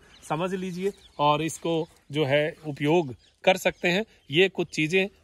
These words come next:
मैं आपके लिए लेकर आता रहूंगा, और भी बहुत सारी चीजें हैं। अब हम त्रिनेत्र टीवी पर, अ, कुछ औषधियों के, वनौषधियों का हमारा पीछे कार्यक्रम रहता था, वो भी करेंगे,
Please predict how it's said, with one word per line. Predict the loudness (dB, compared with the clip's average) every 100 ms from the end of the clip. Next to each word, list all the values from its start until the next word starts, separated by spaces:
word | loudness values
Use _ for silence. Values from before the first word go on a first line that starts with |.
| -2
मैं | 2
आपके | 2 0 -4
लिए | -2 -2
लेकर | 0 0 0 0
आता | 2 0
रहूंगा, | 0 2 4
और | 4 0
भी | -2
बहुत | -4 -4 0
सारी | 0 0
चीजें | -4 -4 -4
हैं। | -6 -12 0
अब | 2 2
हम | -2 -4
त्रिनेत्र | -6 -4 -2 -4 -4
टीवी | -6 -6 -4
पर, | -4 -4 -6 _ -4
अ, | -4
कुछ | -2 -4 0 -2 -2 -2
औषधियों | -2 0 -2 -2 0
के, | 0 -2
वनौषधियों | 0 -2 -2 -4 -2 -4
का | 0 0
हमारा | 0 -2 -2
पीछे | -4 -6 -4 -4 -4
कार्यक्रम | -4 -6 -4 -6
रहता | -4 -4 -4
था, | -6 -8 -10 -20 _
वो | 0 0
भी | 0 -2
करेंगे, | 0 0 -2